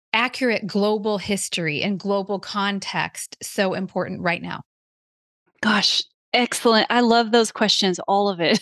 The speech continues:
Speaker 2: <laughs> And how long do we have?
Speaker 1: <laughs>
Speaker 2: Maybe, <laughs> maybe I'll tackle the, the last one,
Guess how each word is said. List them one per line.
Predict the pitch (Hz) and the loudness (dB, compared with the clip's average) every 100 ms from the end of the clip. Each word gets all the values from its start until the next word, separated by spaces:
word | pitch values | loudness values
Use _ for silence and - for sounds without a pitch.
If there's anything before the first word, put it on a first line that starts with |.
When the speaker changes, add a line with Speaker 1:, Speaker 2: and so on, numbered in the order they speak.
| - | 2
Speaker 2:
<laughs> | - 339 - 302 - - - | 2 0 0 -2 -4 -14 -6
And | 240 | -2
how | 247 | 0
long | 269 262 233 | 0 0 -2
do | 233 | -2
we | 247 226 | -2 0
have? | 220 208 185 196 - - 415 | 0 0 0 -2 -2 -6 -4
Speaker 1:
<laughs> | 415 381 262 | -2 0 2
Speaker 2:
Maybe, | 285 302 - _ _ | 4 2 -2 _ _
<laughs> | 403 - 392 - - 359 - - 339 - _ _ - 349 - - - | 0 4 0 0 0 -2 -2 -2 -2 -2 _ _ -8 -6 -4 -6 0
maybe | 277 320 370 | 0 2 2
I'll | 415 359 | 2 0
tackle | - 294 - 302 269 214 196 220 | -2 -4 -2 -2 -2 -4 -6 0
the, | 214 196 - | 2 2 0
the | 208 220 | -2 0
last | 214 214 214 - | 0 0 -4 -12
one, | 175 107 175 | -10 -8 -10